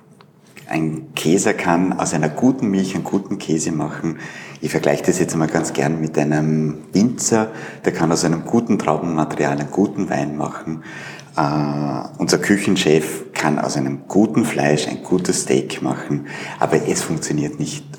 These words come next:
umgekehrt. Also das heißt, man kann zwar das eine oder andere kaschieren, aber im Prinzip ist es so, habe ich eine schlechte Rohmilch,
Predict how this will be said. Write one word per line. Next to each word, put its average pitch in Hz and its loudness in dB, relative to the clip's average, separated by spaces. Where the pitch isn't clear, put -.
umgekehrt. 69 -4
Also 82 2
das 85 4
heißt, 87 2
man 98 2
kann 87 2
zwar 87 4
das 87 2
eine 85 2
oder 87 2
andere 82 -2
kaschieren, 92 -2
aber 80 2
im 90 2
Prinzip 90 0
ist 85 -4
es 82 -2
so, 80 0
habe 80 0
ich 76 -2
eine 73 -2
schlechte 87 4
Rohmilch, 160 -2